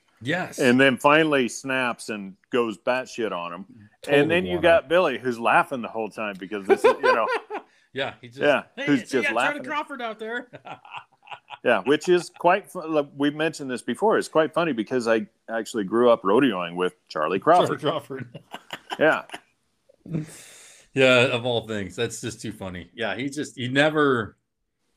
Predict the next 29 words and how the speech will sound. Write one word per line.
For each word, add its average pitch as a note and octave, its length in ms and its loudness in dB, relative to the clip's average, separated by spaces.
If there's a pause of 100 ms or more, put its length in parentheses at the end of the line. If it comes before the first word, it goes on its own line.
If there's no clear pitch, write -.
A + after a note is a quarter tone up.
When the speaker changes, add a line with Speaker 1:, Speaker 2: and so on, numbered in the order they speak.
(280)
Speaker 1:
Billy B2+ 220 -2
always A2+ 260 -2
just - 140 -16
laughs G#2+ 240 -8
it G2 80 -10
off F#2+ 160 -10
and F#2+ 80 -16
drives F2+ 200 -10
everybody E2+ 280 -12
crazy. E2+ 420 -10 (720)
Speaker 2:
Yeah, A#2+ 340 6
he A2 100 -4
definitely A#2+ 500 -4
handles G2+ 680 -4 (340)
stressful B2 520 2
situations G2 1120 -6 (600)
with, F#2+ 420 -2
uh, E2 280 4 (360)
Speaker 1:
<laughs> - 360 -20
Speaker 2:
with G2+ 180 4
humor. F#2 360 2
There's F2+ 220 0
no A2 120 4
doubt. F2+ 280 2 (480)
Speaker 1:
It F#3 160 0
must C4 200 2
be C#4 120 2
part G3+ 300 0
two, B2+ 420 2